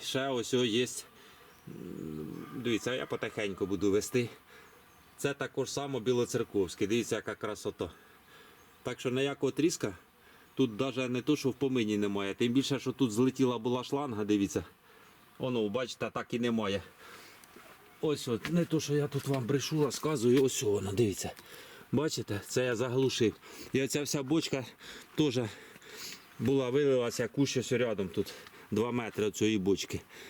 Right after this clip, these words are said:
Ніякого тут тріску немає, ніде. Так що оце так. Е, показую далі цей кущ, бо тут сильно багато прививок. Я ось, бачите, просто стовба обійшов. Ось, о, дивіться, це парфюм. Отак, як він є, привитий, ось о, прививка.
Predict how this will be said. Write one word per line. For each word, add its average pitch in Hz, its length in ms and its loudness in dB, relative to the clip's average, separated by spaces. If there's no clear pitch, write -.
Ніякого 127 440 0
тут 120 220 0
тріску 120 360 0
немає, 120 460 2
ніде. 95 380 0
Так 104 200 -6
що 113 120 -2
оце 113 400 -2
так. 92 180 -4
Е, 107 340 -2
показую 139 500 0
далі 120 200 0
цей 117 360 -2
кущ, 117 220 4
бо 120 120 4
тут 139 200 0
сильно 139 240 2
багато 127 360 -4
прививок. 120 500 2
Я 120 100 0
ось, 113 120 -2
бачите, 120 320 -2
просто 123 300 -4
стовба 127 360 -2
обійшов. 101 380 0
Ось, 123 220 0
о, 123 60 2
дивіться, 110 420 2
це 135 140 -4
парфюм. 131 600 0
Отак, 123 320 -2
як 120 180 0
він 120 160 2
є, 120 180 2
привитий, 113 460 2
ось 113 160 2
о, 110 60 2
прививка. 90 500 0